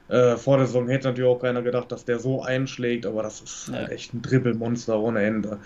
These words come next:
Speaker 1: Klar, Okugawa hat seine starken Spiele gehabt, ist jetzt in den letzten Spielen nicht mehr ganz so stark, aber ist natürlich auch immer ein wichtiger Mann.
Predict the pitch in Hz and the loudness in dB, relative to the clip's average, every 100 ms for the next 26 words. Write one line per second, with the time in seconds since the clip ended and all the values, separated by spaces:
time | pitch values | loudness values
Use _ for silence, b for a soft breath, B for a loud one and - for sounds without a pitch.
0 | B B B - 110 110 - - 127 127 | B B B 2 2 2 -6 -4 2 4
1 | 127 139 147 135 139 139 - - _ - | 6 6 6 6 6 6 2 -8 _ -10
2 | - 160 175 165 147 151 151 151 - 143 | -2 0 2 0 0 -4 -4 -6 -4 -2
3 | 127 127 127 165 185 - - - 160 - | 0 -2 0 0 0 -10 -14 -6 -4 -2
4 | 139 - 143 139 170 175 175 165 - 147 | -4 -2 0 4 4 4 -2 -6 -2 0
5 | 143 127 123 110 123 165 208 190 170 - | 0 -2 -6 -6 0 2 2 2 -2 0
6 | 156 156 156 135 123 123 110 117 117 117 | 2 2 2 0 2 2 2 -6 -4 -2
7 | 107 117 113 107 117 117 107 107 110 101 | -2 -4 -4 -6 -6 -2 0 2 0 0